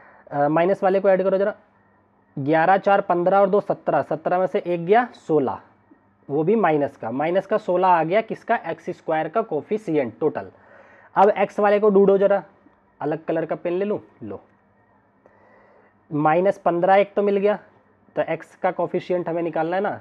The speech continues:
माइनस पन्द्रह मिल गया यहाँ पे, ठीक है, एक मिल गया माइनस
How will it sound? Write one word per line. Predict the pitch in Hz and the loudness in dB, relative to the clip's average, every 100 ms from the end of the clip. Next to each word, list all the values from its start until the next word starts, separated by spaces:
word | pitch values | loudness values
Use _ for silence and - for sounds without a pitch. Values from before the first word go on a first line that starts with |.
| - | -12
माइनस | 127 143 156 175 190 - | -6 -4 -2 -2 -4 -4
पन्द्रह | 175 180 190 | -4 0 0
मिल | 196 196 | 0 0
गया | 196 | 2
यहाँ | 196 185 | 0 -2
पे, | 185 185 _ _ _ _ _ _ _ _ - | -6 -10 _ _ _ _ _ _ _ _ -10
ठीक | 160 160 | -8 -6
है, | 185 - _ _ _ _ _ - | -8 -10 _ _ _ _ _ -10
एक | 156 170 | -8 -2
मिल | 180 180 | -2 2
गया | 190 | 2
माइनस | 185 160 175 - | 2 0 0 -4